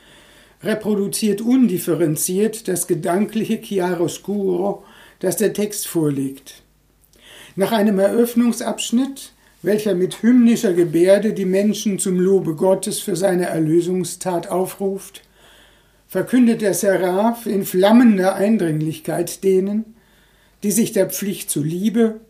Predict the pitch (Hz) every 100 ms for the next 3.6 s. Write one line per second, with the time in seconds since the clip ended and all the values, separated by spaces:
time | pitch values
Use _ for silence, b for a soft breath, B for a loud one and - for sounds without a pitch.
0 | _ 170 175 190 190 185 170 156 165 175
1 | 196 208 190 165 196 208 208 - B B
2 | B 202 196 214 196 185 175 196 220 151
3 | - - 156 190 - -